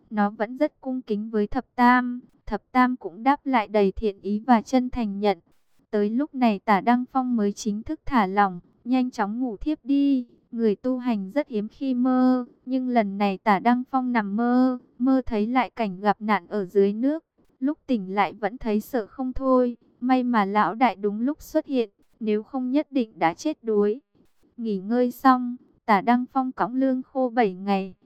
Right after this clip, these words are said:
cùng đại đầu rời khỏi cổ thành đi tìm lương khô hồi trước thả xuống, để lại thập tam và lão đại ở cổ thành, vì lý do an toàn.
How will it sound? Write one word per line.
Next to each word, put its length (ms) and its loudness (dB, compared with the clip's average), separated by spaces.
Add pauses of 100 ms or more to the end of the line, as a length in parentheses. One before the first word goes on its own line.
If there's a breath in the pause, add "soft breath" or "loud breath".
(220)
cùng 240 -8
đại 180 4
đầu 300 -2
rời 260 2
khỏi 400 0
cổ 180 0
thành 320 -6
đi 160 -2
tìm 300 -4
lương 320 -2
khô 240 -2
hồi 280 -2
trước 300 -8
thả 220 0
xuống, 460 -2 (260)
để 180 2
lại 260 0
thập 180 -4 (100)
tam 300 2
và 140 4
lão 300 0
đại 260 2
ở 220 -4
cổ 180 0
thành, 380 -4 (240)
vì 220 -2
lý 260 -2
do 220 4
an 300 0
toàn. 440 0